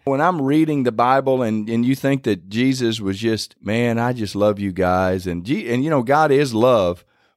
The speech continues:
but I want you to hear what Jesus says to his disciples. Then Jesus answered and said, "O faithless and perverse generation, how long shall I be with you? How long shall I bear with you? Bring him here to me."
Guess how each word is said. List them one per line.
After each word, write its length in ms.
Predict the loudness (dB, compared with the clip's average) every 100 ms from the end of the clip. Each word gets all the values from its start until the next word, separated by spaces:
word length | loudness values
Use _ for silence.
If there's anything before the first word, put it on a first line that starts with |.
| -2
but 100 | 0
I 80 |
want 260 | 2 2 2
you 60 | 2
to 80 |
hear 220 | 2 2 4
what 180 | 2
Jesus 460 | 0 -2 -2 -2 -4
says 340 | 0 2 0 0
to 120 | -2
his 160 | 0
disciples. 680 | -2 -4 0 0 0 -4 -2
Then 160 | -2 0
Jesus 540 | 0 0 2 0 -2
answered 680 | -2 -2 0 -2 -4 -4 -6 _ _ _ -6
and 160 | -6
said, 480 | -2 0 2 2 -2 _
"O 160 | 2 2
faithless 800 | -2 0 2 0 0 0 0 -6
and 160 | -6 -4
perverse 540 | -2 -2 0 2 0
generation, 840 | -4 -2 0 0 2 2 0 -4 -8
how 260 | -2 0 0
long 320 | 2 0 0
shall 240 | -2 0
I 120 | 0
be 200 | 0 -2
with 300 | -2 -4 -6
you? 220 | -10 -10 -14 _ _ _
How 200 | -4 -2
long 280 | 2 2 0
shall 200 | 2 2
I 140 | 2
bear 340 | 2 2 2
with 200 | 0 -4
you? 200 | -6 -8
Bring 440 | -8 -2 0 2 0
him 240 | 0 -2
here 240 | 0 -2 -2
to 120 | -6
me." 340 | -8 -10 -12